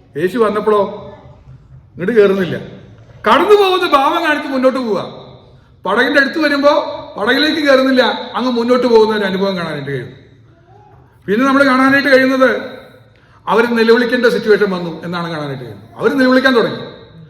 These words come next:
കർത്താവ് പടകിൽ കയറിയില്ല. ഇവർക്ക് ഭയങ്കര പേടി വന്നു. കാരണം എന്താണെന്നറിയോ? ഇവർ നോക്കിയപ്പോ കടലിന്റെ നടുക്ക് വെള്ളത്തിന്റെ മുകളിൽ കൂടെ ഒരു മനുഷ്യൻ നടക്കുന്നു.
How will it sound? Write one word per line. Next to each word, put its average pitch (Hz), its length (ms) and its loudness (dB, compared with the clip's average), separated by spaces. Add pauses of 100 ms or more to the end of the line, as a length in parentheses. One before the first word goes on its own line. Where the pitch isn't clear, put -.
(240)
കർത്താവ് 262 340 2
പടകിൽ 269 320 2
കയറിയില്ല. 277 380 2 (760)
ഇവർക്ക് 240 180 2
ഭയങ്കര 254 360 4
പേടി 262 220 4
വന്നു. 262 220 0
കാരണം 247 340 2
എന്താണെന്നറിയോ? 247 800 -2 (420)
ഇവർ 190 180 -2
നോക്കിയപ്പോ 240 500 2 (960)
കടലിന്റെ 214 320 -2
നടുക്ക് 214 640 0
വെള്ളത്തിന്റെ 208 420 -2
മുകളിൽ 202 160 0
കൂടെ 190 120 0
ഒരു 190 80 -4
മനുഷ്യൻ 175 260 -6
നടക്കുന്നു. 135 340 -8